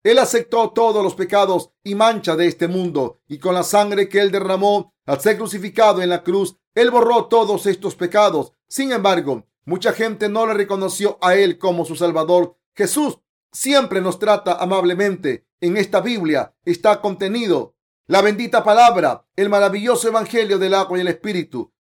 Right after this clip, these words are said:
Todos aquellos que quieren creer en Jesús deben creer en Jesús como el Hijo de Dios, quien ha venido por el evangelio del agua y el espíritu,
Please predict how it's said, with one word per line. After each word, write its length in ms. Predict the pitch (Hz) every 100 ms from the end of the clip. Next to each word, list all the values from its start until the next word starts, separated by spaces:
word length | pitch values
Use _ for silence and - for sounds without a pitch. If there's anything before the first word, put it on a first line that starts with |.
| _ -
Todos 440 | 254 240 240 -
aquellos 560 | 190 220 220 185 143 - _ _
que 180 | - 190
quieren 340 | 208 220 214 208
creer 380 | 202 202 202
en 100 | 185
Jesús 500 | 180 175 208 214 - _ _
deben 380 | 220 214 202
creer 360 | 185 190 220 240
en 100 | 208
Jesús 500 | 151 - 180 151 - _ -
como 240 | 196 185
el 80 | 196
Hijo 220 | 208 180
de 100 | 175
Dios, 400 | 175 202 190 - _ _ -
quien 180 | 190 185
ha 60 |
venido 600 | 175 180 226 180 170 - _
por 160 | 190 196
el 80 |
evangelio 500 | 190 185 180 220 208
del 160 | 196 190
agua 240 | 202 180
y 40 | 185
el 60 |
espíritu, 640 | 165 - 208 180 - 135